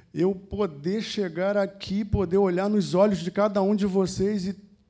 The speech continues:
transmitir aquilo que, que ele é na minha vida e através da minha vida, como Paulo fala.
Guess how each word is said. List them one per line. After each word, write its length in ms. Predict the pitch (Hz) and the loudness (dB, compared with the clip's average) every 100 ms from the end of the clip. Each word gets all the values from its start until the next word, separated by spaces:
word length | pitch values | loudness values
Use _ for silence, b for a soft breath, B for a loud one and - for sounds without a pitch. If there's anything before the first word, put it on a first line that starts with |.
| _ | _
transmitir 880 | 214 247 214 226 220 - - 220 262 | 0 2 2 2 0 -4 -4 0 0
aquilo 600 | 220 - - 233 254 240 | -2 -8 -6 -2 -2 -4
que, 420 | - - 233 202 B B B - | -8 -4 -4 -6 B B B -14
que 160 | - | -4
ele 440 | 226 220 277 285 226 | 0 2 4 4 4
é 120 | 247 | 4
na 120 | 269 | 4
minha 280 | 233 233 226 | 4 4 4
vida 500 | 160 147 202 233 185 | 2 -4 -4 -4 0
e 60 | 196 | 0
através 500 | 220 208 180 208 214 | 0 -2 -2 -2 -2
da 100 | 202 | -2
minha 220 | 202 185 | 0 -2
vida, 300 | 160 208 190 | -4 -6 -4
como 260 | 202 202 | -2 -2
Paulo 400 | 185 - 190 202 | -4 -4 -4 -4
fala. 500 | 180 - 196 208 185 | -8 -8 -8 -8 -10